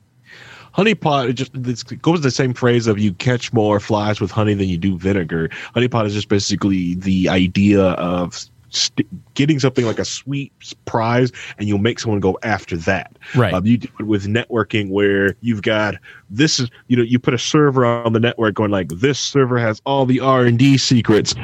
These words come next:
Speaker 1: but in reality, it just has tons of alarms that shouldn't be doing anything. So the moment someone tries to drop a shell on that sucker and the C P U and everything else starts spiking on it, all your alarms go off.
Speaker 2: Right.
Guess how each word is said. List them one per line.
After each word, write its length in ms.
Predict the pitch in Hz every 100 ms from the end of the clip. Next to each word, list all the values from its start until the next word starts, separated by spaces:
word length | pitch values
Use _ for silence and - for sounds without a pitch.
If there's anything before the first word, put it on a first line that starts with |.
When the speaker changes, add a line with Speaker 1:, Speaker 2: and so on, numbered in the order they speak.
| - -
Speaker 1:
but 100 | 107
in 80 | 104
reality, 520 | 104 143 165 131 113
it 140 | 107
just 120 | 113 110
has 100 | 98
tons 240 | - 139
of 120 | 131 117
alarms 400 | 107 113 113 104
that 100 | -
shouldn't 220 | 135 113
be 80 | 92
doing 340 | 101 113 131
anything. 400 | 139 143 147 151 - -
So 100 | -
the 80 | 120
moment 300 | 131 139 123
someone 180 | 131 120
tries 240 | 123 120
to 60 | - 107
drop 240 | 123 123
a 80 | -
shell 400 | - - 123 135
on 100 | 117
that 220 | 98 -
sucker 400 | 110 101 107 101 - -
and 120 | 92
the 40 | 87
C 300 | - 151 131
P 160 | 120
U 80 | 131
and 80 | 123
everything 240 | 120 117
else 140 | 120 110
starts 200 | 104 -
spiking 440 | - 135 120 110
on 140 | 104
it, 60 | 104 -
all 100 | 113
your 120 | 107
alarms 280 | 101 104 98
go 180 | 87 82
off. 240 | 69 - -
Speaker 2:
Right. 400 | 208 104 98 92